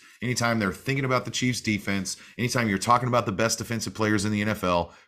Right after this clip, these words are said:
Chris Jones will be in people's mouths. He, he will from now on. He has,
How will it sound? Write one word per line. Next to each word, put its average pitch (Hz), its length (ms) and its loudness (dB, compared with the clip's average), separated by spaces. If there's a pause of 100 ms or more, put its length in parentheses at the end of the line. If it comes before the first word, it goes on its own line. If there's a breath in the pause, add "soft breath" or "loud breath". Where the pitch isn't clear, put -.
Chris 139 220 0
Jones 104 340 2
will 92 120 0
be 98 220 0
in 98 80 -2
people's 90 360 -6
mouths. - 500 -4 (760)
He, 104 180 4
he 113 100 4
will 87 240 4
from 113 240 0
now 107 160 2
on. 95 260 0
He 120 200 0
has, 120 260 0